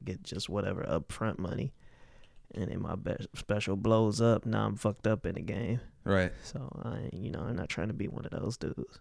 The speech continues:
Speaker 2: 'Cause you're ten years in the making, right?
Speaker 1: Uh, yeah, something like that.
Speaker 2: Ten
Speaker 1: Yeah.
Speaker 2: years in the making. Look at that.
Speaker 1: Uh,
Speaker 2: On and off though, right? I mean, it wasn't like
Speaker 1: well,
Speaker 2: a
Speaker 1: when I
Speaker 2: solid
Speaker 1: first started doing comedy, I, it was on and off. So
Speaker 2: Okay.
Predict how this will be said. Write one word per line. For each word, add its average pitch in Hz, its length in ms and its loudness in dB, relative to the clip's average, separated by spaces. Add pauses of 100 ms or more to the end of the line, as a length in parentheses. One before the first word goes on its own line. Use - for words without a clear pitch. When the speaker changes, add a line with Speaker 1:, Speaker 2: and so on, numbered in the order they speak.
(120)
Speaker 2:
'Cause 104 120 4
you're 117 100 10
ten 143 220 10
years 135 300 6
in 113 80 6
the 104 60 6
making, 117 340 4
right? 101 240 2 (680)
Speaker 1:
Uh, 139 460 8
yeah, 143 460 8
something 147 280 4
like 117 200 8
that. 131 320 8
Speaker 2:
Ten 131 160 8
Speaker 1:
Yeah. 151 60 8
Speaker 2:
years 127 260 8
in 127 40 4
the 120 60 4
making. 117 400 2 (180)
Look 101 120 0
at 101 80 4
that. 85 280 0
Speaker 1:
Uh, 123 640 8
Speaker 2:
On 123 200 10
and 117 100 10
off 98 240 6
though, 85 140 -2
right? 85 320 0
I 98 80 0
mean, 92 160 2
it 92 60 4
wasn't 101 320 4
like 139 100 12
Speaker 1:
well, 143 120 10
Speaker 2:
a 131 80 10
Speaker 1:
when 139 100 10
I 135 100 12
Speaker 2:
solid - 80 10
Speaker 1:
first 156 240 10
started 135 400 8
doing 110 260 8
comedy, 107 560 8
I, 92 120 6
it 104 200 6
was 90 160 4
on 95 240 4
and 90 140 0
off. 92 320 0
So - 140 0 (160)
Speaker 2:
Okay. 82 200 0